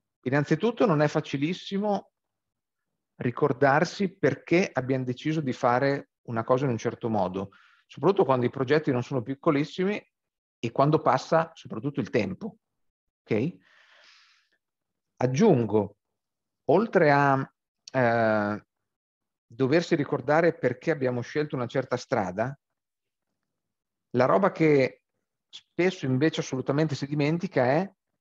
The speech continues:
le altre strade che abbiamo valutato ma che non abbiamo preso.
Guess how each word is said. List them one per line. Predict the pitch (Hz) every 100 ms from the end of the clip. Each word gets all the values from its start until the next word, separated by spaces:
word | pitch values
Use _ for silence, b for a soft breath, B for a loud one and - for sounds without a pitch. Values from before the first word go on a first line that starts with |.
| _ _ -
le | 110
altre | 131 156 147
strade | - 156 160
che | 156 120
abbiamo | 131 143
valutato | 127 143 165 156 160 190
ma | 139
che | -
non | 120 131
abbiamo | 110 98 104
preso. | - 151 -